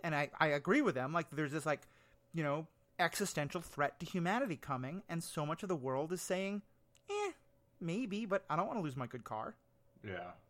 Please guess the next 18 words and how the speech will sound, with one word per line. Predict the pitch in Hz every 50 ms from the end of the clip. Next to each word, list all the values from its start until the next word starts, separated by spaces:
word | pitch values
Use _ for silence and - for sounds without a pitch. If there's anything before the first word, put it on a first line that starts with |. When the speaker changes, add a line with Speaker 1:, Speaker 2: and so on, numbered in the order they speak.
| - _ _ _ _ - _ _ _ _ _ _ - - - - - - -
Speaker 2:
Yeah, | 123 139 180 196 175 135 113 - -
I | 123 127
mean, | 127 139 151 151 143 139 135 - - - - -
it's, | - 143 139 139 139 - - - - - - - - - - - - - _ -
it's | 143 147 143 147
really | 190 208 208 196 180 -
quite | - 139 147 139 123 -
surreal | - - 117 101 107 107 98 80 71 60 - - - _ _ _ _ - - _ _ _ -
when | - 117 113
you | 113 110
really | 110 113 110 110 107 98
think | - 110 98
about | 101 98 98 92 87
what's | 98 98 - -
going | 104 98 98 95 92 92
on | 92 90 90 87 87 87 85 87 92 - _ _ _ _ _ -
on | - 101 98 95
Earth | 85 95 92 90 - - -